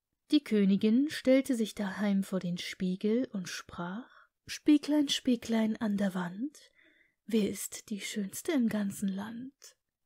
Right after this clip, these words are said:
Da antwortete er wie vorher: „Frau Königin, ihr seid die Schönste hier, aber Schneewittchen über den Bergen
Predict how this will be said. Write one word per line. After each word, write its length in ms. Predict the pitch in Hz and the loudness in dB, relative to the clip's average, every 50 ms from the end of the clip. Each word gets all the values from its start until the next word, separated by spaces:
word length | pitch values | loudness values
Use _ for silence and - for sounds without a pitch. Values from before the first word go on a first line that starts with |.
| _ - | _ -2
Da 200 | - 247 262 285 | 0 2 2 2
antwortete 720 | - - - 240 233 226 - - 208 214 208 220 208 - 214 | 0 0 2 2 2 2 2 0 -2 -2 -2 -2 -2 -2 -2
er 280 | - 226 202 196 190 | -2 0 -2 0 2
wie 100 | 220 240 | 2 0
vorher: 720 | 254 - - - 185 - - - - - - - - - - _ _ _ _ _ _ _ _ | 0 -2 -2 -2 -2 -2 -2 -6 -12 -16 -16 -14 -16 -20 -20 _ _ _ _ _ _ _ _
„Frau 600 | _ - - - 190 190 196 196 202 208 208 208 - | _ -18 -12 -8 -6 -4 -4 -4 -4 -6 -8 -8 -10
Königin, 800 | - - 226 240 254 233 208 196 - 196 190 190 190 196 190 - _ _ _ _ _ _ _ _ _ _ _ _ _ _ | -12 -10 -6 -6 -2 -2 -2 -2 -2 -2 -2 0 0 0 -2 -4 _ _ _ _ _ _ _ _ _ _ _ _ _ _
ihr 420 | - 226 214 220 240 254 254 247 | -2 0 2 2 0 0 -2 -4
seid 560 | 233 - 208 208 208 220 226 - - - - - | -2 -2 -2 -2 -2 -6 -8 -12 -20 -14 -4 -2
die 180 | 269 262 254 | -2 -2 -2
Schönste 580 | - - - 208 196 185 175 - - - - 190 | -4 -8 -4 -2 -2 -2 -4 -6 -12 -10 -10 -10
hier, 500 | 175 185 190 190 185 190 196 220 214 - - - _ _ _ _ _ _ - | -8 -4 -4 -4 -4 -6 -8 -14 -16 -18 -20 -20 _ _ _ _ _ _ -10
aber 200 | 233 - 208 196 | -8 -6 -6 -6
Schneewittchen 960 | - - 208 202 196 247 285 - - - - - 339 285 233 214 202 208 - | -4 0 0 0 0 0 -4 -6 -6 -8 -2 0 2 2 2 0 0 -2 -4
über 200 | - 202 - 202 | -8 -8 -8 -6
den 240 | 196 202 190 185 190 | -4 -2 -2 -2 -2
Bergen 600 | - 190 190 190 190 214 226 - - 269 285 | -2 -2 -2 -2 -4 -6 -8 -8 -8 -8 -8